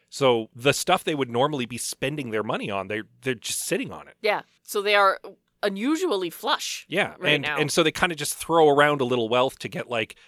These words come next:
Speaker 1: a nice balcony view of the dueling grounds. And this turns out to be a bit of a, a double-edged sword, no pun intended, because the host at this, uh, balcony <laughs>
Speaker 2: This, okay, so this lady who has rented out her balcony for a duel.
Speaker 1: Yeah,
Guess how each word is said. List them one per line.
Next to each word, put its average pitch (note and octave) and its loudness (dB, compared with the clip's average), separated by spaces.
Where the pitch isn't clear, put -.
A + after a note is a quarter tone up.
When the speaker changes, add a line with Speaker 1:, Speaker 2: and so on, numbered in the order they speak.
Speaker 1:
a A2+ -14
nice A2+ -2
balcony A#2 -8
view A2 -8
of F#2+ -12
the G2 -20
dueling G#2+ -16
grounds. A#2+ -6
And D#3+ -2
this A#3+ 0
turns A#3+ -2
out G3+ 0
to - -8
be E3+ -2
a D#3 0
bit C#3+ 0
of C3 0
a, A2+ 0
a G#2+ -18
double-edged A#2 -4
sword, - -14
no G#2+ -8
pun G2+ -8
intended, F2+ -18
because C#3+ 0
the C3 0
host - -2
at A#2 -2
this, G#2+ -6
uh, F#2+ -4
balcony G#2+ -6
<laughs> - -20
Speaker 2:
This, C#4+ -8
okay, G3 -2
so G3+ -6
this A3+ 0
lady D4+ 0
who B3 -4
has A3+ -2
rented G3+ -4
out G3 2
her G3 -8
balcony F3+ -4
for F#3 -6
a F3+ -4
duel. D#3 -6
Speaker 1:
Yeah, C#4 0